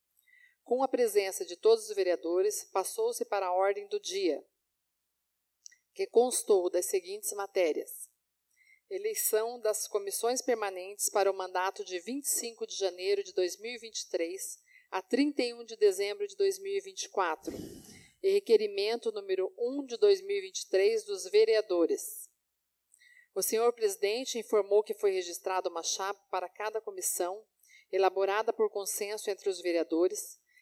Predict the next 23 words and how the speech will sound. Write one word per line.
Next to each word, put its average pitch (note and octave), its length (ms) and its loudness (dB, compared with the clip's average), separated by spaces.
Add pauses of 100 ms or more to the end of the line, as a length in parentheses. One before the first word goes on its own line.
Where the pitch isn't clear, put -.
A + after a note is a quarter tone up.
que B3 100 0
escolheram G3+ 560 6
os F3 220 -10
membros A#3 760 -2 (360)
e G3+ 100 2
presidente A3 840 4
conforme G#3 540 2
seguem. D#3+ 580 0 (1400)
Comissão G#3+ 520 0
de A#3+ 80 -12
Justiça B3 440 -2
e B3 40 0
Redação. A3+ 680 0 (1200)
C G3+ 180 4
J G#3 320 2
R. F3 420 -2 (520)
Presidente, G3+ 600 2
vereadora F#3 460 4
Clarice G3 500 -2
Aparecida G3+ 600 0
da F#3 60 -4
Silva G3+ 500 -4
Souza, G3+ 600 2